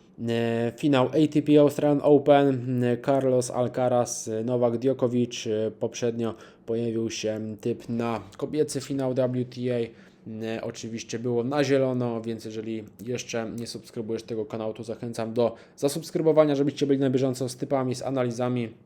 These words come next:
i z innymi materiałami. Tak jak widzicie, sto procent skuteczności,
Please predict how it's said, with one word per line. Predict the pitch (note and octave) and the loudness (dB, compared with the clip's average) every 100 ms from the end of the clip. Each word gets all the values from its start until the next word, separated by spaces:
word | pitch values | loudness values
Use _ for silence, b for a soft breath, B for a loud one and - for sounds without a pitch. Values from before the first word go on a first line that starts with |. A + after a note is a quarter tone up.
| _ _ _ _ _ - - | _ _ _ _ _ -20 -12
i | A#2+ | -10
z | - | -10
innymi | - A2+ A#2+ A#2+ - B B B | -8 -4 0 0 -2 B B B
materiałami. | A#2+ C3 C3 B2 A#2+ A#2+ | -2 0 2 2 0 -2
Tak | A2 G#2+ | -4 -6
jak | A2 | -8
widzicie, | G2+ G#2 | -8 -10
sto | - A2 | -8 -8
procent | G#2 A2 G2+ | -8 -10 -10
skuteczności, | A2 G2+ G2 A2 G#2+ - G#2+ | -8 -8 -8 -10 -10 -10 -10